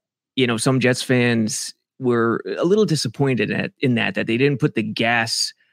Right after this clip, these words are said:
uh, the pedal, the gas pedal all the way down. But listen, folks, this is the N F L.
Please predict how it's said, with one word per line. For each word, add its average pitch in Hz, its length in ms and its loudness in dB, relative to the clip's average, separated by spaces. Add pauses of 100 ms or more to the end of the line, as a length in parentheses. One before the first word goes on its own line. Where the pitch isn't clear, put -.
uh, 120 80 2
the 110 80 0
pedal, 117 400 0
the 104 100 -2
gas 113 240 -2
pedal 104 240 -2
all 107 140 -2
the 107 80 -2
way 101 120 -2
down. 110 300 -2
But 101 200 -6 (640)
listen, 120 200 2
folks, 123 240 2
this 120 140 -4
is 139 80 0
the 117 100 2
N 101 100 2
F - 120 -8
L. 107 240 -4